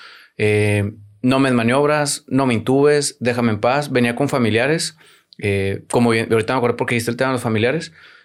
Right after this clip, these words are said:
Los pasé al consultorio y les dije, "El señor ya no quiere maniobras, este, él entiende su patología, está en una situación que yo creo que, pues, le quedan minutos". Y me atreví a decirlo porque sabía que se estaba descompensando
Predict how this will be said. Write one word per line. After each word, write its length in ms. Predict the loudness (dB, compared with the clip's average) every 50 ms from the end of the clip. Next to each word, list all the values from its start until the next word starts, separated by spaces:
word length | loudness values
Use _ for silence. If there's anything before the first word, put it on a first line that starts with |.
| _ _
Los 140 | 0 0 0
pasé 200 | 0 0 -2 0 0
al 60 | 0
consultorio 500 | 0 0 0 0 0 2 4 4 4 4
y 40 | 2
les 80 | 0
dije, 220 | 0 0 0 0 0
"El 100 | 0 0
señor 580 | 0 0 0 2 2 2 0 0 -2 -6 -12 _
ya 220 | _ -2 0 0 0
no 100 | 0 -2
quiere 140 | -2 0 0
maniobras, 580 | 0 0 0 0 0 0 0 0 -2 -2 -4 -8 -8
este, 340 | -8 -8 -8 -8 -12 -10 -6
él 140 | -2 -2 -2
entiende 260 | -2 -2 -2 -4 -4
su 100 | -4 -4
patología, 680 | -6 -4 -2 -2 -2 -2 0 0 0 0 0 0 -4 -4 -4
está 340 | -2 -2 -2 -2 -2 -2 -2
en 80 | 0 0
una 120 | 0 0
situación 380 | -2 -2 -2 -2 -2 -2 -2 0
que 100 | 0 0
yo 140 | 0 0
creo 180 | 0 -2 -2 0
que, 320 | 0 -2 0 0 -2 -4 -10 -18 -20 -20 -20 _ _ _ _ _ _
pues, 160 | -4 -2 0
le 120 | 0 0 0
quedan 400 | -2 -2 0 0 0 0 0 0
minutos". 720 | 0 2 2 2 0 0 0 0 0 0 0 -2 -6 -12 -20 -12 _
Y 180 | -4 -4 -2 0
me 120 | -2 -2
atreví 260 | -2 -2 -2 0 2
a 60 | 2
decirlo 260 | 2 2 2 0 0 0
porque 220 | -2 -4 -4 -4
sabía 280 | -4 -4 -6 -8 -8 -8
que 80 | -6
se 60 | -8
estaba 200 | -4 -2 -2 -2
descompensando 680 | -2 -2 -2 -4 -2 -2 -2 -2 -2 -2 -2 -2 -4 -6